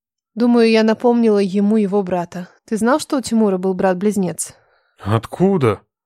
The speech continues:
Speaker 2: Округлил я глаза.
Speaker 1: Только не говори, что я рассказала тебе. Может, он сам когда-нибудь сможет открыться. Сегодня ночью, когда он привез меня в больницу, то накричал на своего отца и требовал вылечить хоть кого-то. Думаю, он просто пытался заглушить свою боль или...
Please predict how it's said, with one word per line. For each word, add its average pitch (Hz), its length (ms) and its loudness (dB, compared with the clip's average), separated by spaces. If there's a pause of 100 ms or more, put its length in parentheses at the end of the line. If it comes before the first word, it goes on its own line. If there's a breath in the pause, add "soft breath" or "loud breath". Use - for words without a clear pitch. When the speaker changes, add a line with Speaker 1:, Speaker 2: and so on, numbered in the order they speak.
(140)
Speaker 2:
Округлил 127 520 0
я 113 120 2
глаза. 113 520 -2 (500)
Speaker 1:
Только 233 300 -2
не 233 120 2
говори, 247 320 0
что - 200 -6
я 202 140 0
рассказала 202 520 0
тебе. 175 320 -12 (100)
Может, 240 300 -2
он 233 100 0
сам 262 220 -2
когда-нибудь 196 480 -4
сможет 196 380 -4
открыться. 190 560 -8 (120)
Сегодня 226 380 0
ночью, 233 380 -2
когда 208 260 0
он 226 80 2
привез 220 380 -2
меня 220 180 0
в 202 60 -4
больницу, 214 640 -2
то 233 100 -4
накричал 226 440 0
на 208 100 -2
своего 208 280 -2
отца 214 300 2
и 226 60 -2
требовал 226 440 -2
вылечить 208 440 -6
хоть 233 180 -2
кого-то. 226 520 -2 (380)
Думаю, 254 300 4
он 220 80 4
просто 247 320 -2
пытался 220 440 0
заглушить 202 460 -4
свою 208 260 -2
боль 220 280 0
или... 190 420 -2